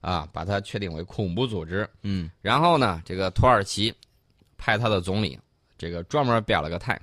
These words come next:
Speaker 1: 说土耳其反对伊拉克库尔德自治区举行独立公投，希望伊拉克保持领土完整。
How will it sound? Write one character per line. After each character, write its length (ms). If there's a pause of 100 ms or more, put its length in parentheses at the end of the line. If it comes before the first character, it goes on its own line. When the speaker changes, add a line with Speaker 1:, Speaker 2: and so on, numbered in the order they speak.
Speaker 1:
说 180
土 120
耳 160
其 140
反 300
对 160
伊 100
拉 160
克 160
库 160
尔 100
德 120
自 120
治 80
区 200
举 180
行 180
独 140
立 100
公 160
投， 240 (300)
希 220
望 320
伊 100
拉 160
克 180
保 220
持 140
领 160
土 160
完 160
整。 100